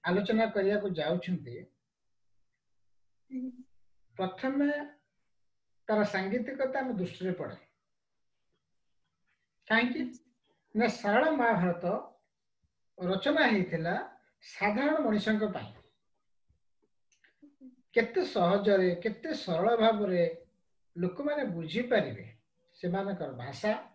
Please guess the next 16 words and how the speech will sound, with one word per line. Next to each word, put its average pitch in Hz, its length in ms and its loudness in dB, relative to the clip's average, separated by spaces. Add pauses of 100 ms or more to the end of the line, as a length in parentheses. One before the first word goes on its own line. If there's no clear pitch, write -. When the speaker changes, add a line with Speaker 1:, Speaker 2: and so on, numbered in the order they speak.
(500)
Speaker 1:
ସେମାନଙ୍କର 185 600 -2
ଶୈଳୀ 160 420 0 (880)
ଏବଂ 269 200 -2
ସେମାନଙ୍କ 302 540 0 (180)
ଗ୍ରହଣୀୟ 226 480 4
କ୍ଷମତା, 165 400 -4 (520)
ଏ 247 60 2 (220)
ତିନିଟି 349 500 2 (640)
କଥାକୁ 294 520 0 (140)
ଦୃଷ୍ଟିରେ 285 560 -2
ରଖି 208 340 0 (1000)
ଶାରଳା 208 300 4
ଦାସ 269 240 2 (1900)
ମହାଭାରତ 160 340 0
ରଚନା 156 300 -4
କରିଥିଲେ। - 420 -18